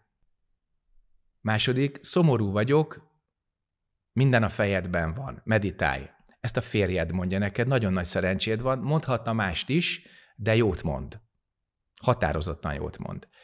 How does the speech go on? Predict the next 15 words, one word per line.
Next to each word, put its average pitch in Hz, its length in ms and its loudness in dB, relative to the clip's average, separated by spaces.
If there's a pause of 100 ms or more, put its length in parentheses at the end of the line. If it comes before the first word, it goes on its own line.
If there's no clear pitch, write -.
(240)
Érzem, 147 440 4
van 147 140 4
igazság 110 520 2
ebben, 143 540 2
de 123 120 6
nem 160 260 4
teljes, 110 560 4 (200)
és 107 140 -2
azért 131 400 2
nem 131 180 2
tudom 107 280 0
elfogadni. 80 800 -2
Mi 151 120 6
hiányzik 104 560 2
ebből? - 540 -4